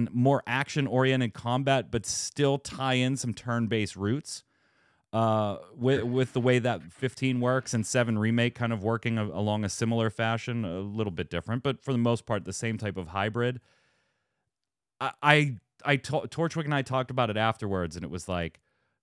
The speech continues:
we knew it wasn't gonna feel like Final Fantasy, but we're surprised at how much it doesn't feel like Final Fantasy. It's not a bad thing, but if you are looking for a Final Fantasy numbered game,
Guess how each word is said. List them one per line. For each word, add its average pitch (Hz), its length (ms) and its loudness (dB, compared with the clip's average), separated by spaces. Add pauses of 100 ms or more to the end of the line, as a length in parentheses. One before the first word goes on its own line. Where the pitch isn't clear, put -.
(220)
we 131 120 2
knew 185 180 6
it 113 40 2
wasn't 98 260 0
gonna 85 120 -4
feel 95 180 -4
like 82 160 -4
Final 87 300 -2
Fantasy, 85 440 -4
but 80 140 -6
we're 110 160 -2
surprised 131 720 -2
at 98 100 -6
how 98 200 -4
much 95 340 -4
it - 200 -14
doesn't 87 400 -6
feel 92 260 -6
like 80 220 -8
Final 82 340 -6
Fantasy. 76 640 -12 (520)
It's - 100 -20
not 196 160 -4
a 123 60 -2
bad 139 480 0
thing, 64 420 -18 (160)
but 117 100 0
if 120 160 0
you 123 140 2
are 110 140 6
looking 123 400 0
for 107 160 -2
a 95 40 -2
Final 120 380 -2
Fantasy 87 840 -4
numbered 98 560 -2
game, 110 520 -2